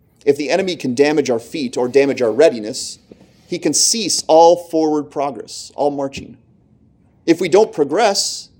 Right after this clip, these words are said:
we don't finish. And if we don't finish, we perish. So the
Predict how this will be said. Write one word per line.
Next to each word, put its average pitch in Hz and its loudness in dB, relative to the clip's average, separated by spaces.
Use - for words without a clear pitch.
we 147 0
don't 170 2
finish. - -10
And 147 2
if 143 0
we 165 -2
don't 180 4
finish, - -4
we 165 -8
perish. - -12
So - -2
the 156 2